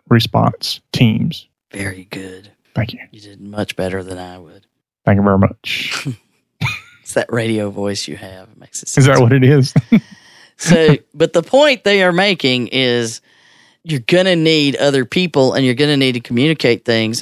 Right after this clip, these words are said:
Speaker 2: And a lot of people get a little squirrely about sharing information. And it's understandable.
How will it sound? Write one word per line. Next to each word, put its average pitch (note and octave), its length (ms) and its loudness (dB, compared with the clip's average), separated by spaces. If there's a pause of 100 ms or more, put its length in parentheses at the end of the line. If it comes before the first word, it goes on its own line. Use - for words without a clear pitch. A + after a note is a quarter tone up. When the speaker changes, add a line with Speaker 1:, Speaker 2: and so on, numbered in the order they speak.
Speaker 2:
And A2+ 160 -2
a - 20 0
lot D3+ 220 0
of A3+ 80 -8
people D3+ 260 0
get C3 180 0
a - 40 2
little B2 160 4
squirrely D3+ 540 2
about A2 240 0
sharing A2+ 320 -2
information. G#2 580 -2 (800)
And A#2+ 420 0
it's A2+ 160 -2
understandable. B2 800 -2